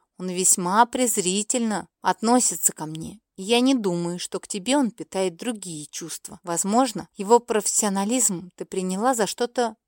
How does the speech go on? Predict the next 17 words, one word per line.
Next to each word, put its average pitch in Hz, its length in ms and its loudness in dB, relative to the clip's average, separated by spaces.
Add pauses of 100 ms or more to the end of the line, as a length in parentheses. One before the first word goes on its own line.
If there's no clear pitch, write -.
(180)
большее. 208 540 2 (180)
Я 214 180 2
сказала 170 460 0
всё 320 260 2
как 247 220 -2 (100)
есть. - 460 -4
И 220 80 -10
как 226 320 -2
же 190 100 -2
он 175 140 -2
посмел 240 440 0
проявить 185 600 -4
к - 80 -12
тебе 208 280 -2
неуважение?» 226 840 0 (680)
прищурился 269 840 0
Блейден. 147 540 -8